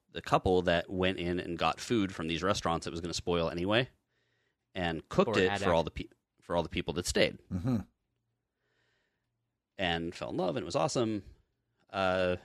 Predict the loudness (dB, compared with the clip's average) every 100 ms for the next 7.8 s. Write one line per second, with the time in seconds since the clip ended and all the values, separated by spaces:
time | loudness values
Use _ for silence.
0 | -14 _ _ _ -2 0 0 -2 -2 -2
1 | -4 -4 -2 -4 -4 -6 -4 -4 -4 -6
2 | -4 -4 -4 -6 -10 -10 -10 -12 -10 -4
3 | -2 -2 -2 -4 -6 -4 -2 -2 0 0
4 | 2 0 -2 _ _ _ _ _ _ _
5 | _ -8 -4 -4 -4 -6 -10 _ _ _
6 | _ _ _ _ -16 -8 -6 -6 -10 -4
7 | 2 6 6 6 4 0 -2 -4